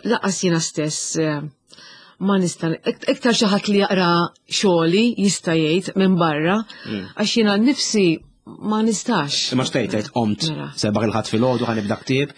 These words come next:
Speaker 2: jew, jew ikun ilu jinbena fik il-ktieb?
Speaker 1: Ikun ilu, ikun ilu, tkun l-idea li nkun ilni naħseb fuqha, ninsija, jew mhux ninsija, nitlaqa ħafna drabi, għax trid toġobni.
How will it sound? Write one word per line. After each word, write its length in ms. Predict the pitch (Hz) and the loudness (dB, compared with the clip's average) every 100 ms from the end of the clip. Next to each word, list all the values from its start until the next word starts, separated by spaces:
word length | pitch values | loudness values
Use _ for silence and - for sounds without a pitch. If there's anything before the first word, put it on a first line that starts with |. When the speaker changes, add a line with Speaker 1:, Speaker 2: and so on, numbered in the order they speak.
| - | -20
Speaker 2:
jew, 160 | - 151 135 | -2 0 0
jew 300 | - 135 143 | 0 2 2
ikun 200 | 127 123 | 2 2
ilu 200 | 113 113 | 4 2
jinbena 340 | 110 107 107 101 | 2 2 0 0
fik 300 | 104 87 - | -2 -2 -2
il-ktieb? 160 | 233 | -2
Speaker 1:
Ikun 220 | - 247 247 | 2 4 4
ilu, 380 | 220 180 151 143 139 156 | 4 2 0 -4 -8 -10
ikun 360 | 202 - 214 | -8 -2 0
ilu, 280 | 208 175 156 143 | 2 0 -4 -6
tkun 280 | - 202 | -2 0
l-idea 320 | 196 180 202 202 | 0 2 2 2
li 80 | 196 | 0
nkun 260 | 196 196 | 0 0
ilni 440 | 202 196 180 170 165 160 | 2 2 2 2 2 2
naħseb 340 | 165 156 - 156 | 0 -2 -4 -6
fuqha, 880 | - 170 165 156 156 156 156 156 - | -2 0 2 2 0 -2 -4 -4 -4
ninsija, 680 | 170 160 151 - 160 156 156 | 0 0 0 -2 0 0 -2
jew 180 | 185 190 | 0 0
mhux 240 | 190 208 190 | 0 -2 0
ninsija, 440 | 170 160 160 170 | 0 0 0 2
nitlaqa 460 | 196 180 180 - 190 208 _ | 0 0 -2 0 -2 -6 _
ħafna 300 | - 170 160 | -12 -6 -6
drabi, 500 | 151 185 180 175 175 190 175 - - - - - | -2 0 0 0 0 -2 -4 -14 -20 -18 -20 -20
għax 200 | - 180 | -8 -4
trid 160 | 208 - | -4 0
toġobni. 560 | 202 190 190 143 143 | 0 2 0 -4 -12